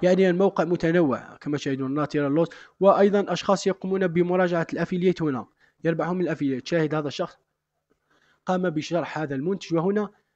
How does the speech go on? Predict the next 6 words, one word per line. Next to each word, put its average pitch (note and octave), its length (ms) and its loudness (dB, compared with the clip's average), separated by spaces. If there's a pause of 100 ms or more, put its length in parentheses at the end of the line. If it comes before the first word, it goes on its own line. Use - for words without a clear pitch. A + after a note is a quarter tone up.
(220)
بيو-، C#3+ 680 -2
بيوفيت F3+ 680 -4
منتج F3 300 -4
خاص E3+ 360 -6
بكليك - 1300 -10
بانك. B2 280 -8